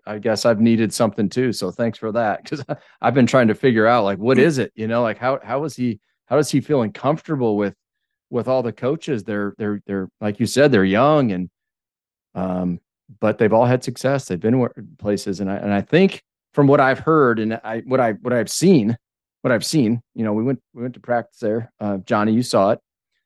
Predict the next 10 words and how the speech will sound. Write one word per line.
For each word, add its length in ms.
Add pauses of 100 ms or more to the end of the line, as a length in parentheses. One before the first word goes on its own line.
(260)
I-, 40
is, 380
is 160
Coach 300
Rhule, 420 (120)
he's 240
demanding 500
of 120
his 100
coaches. 560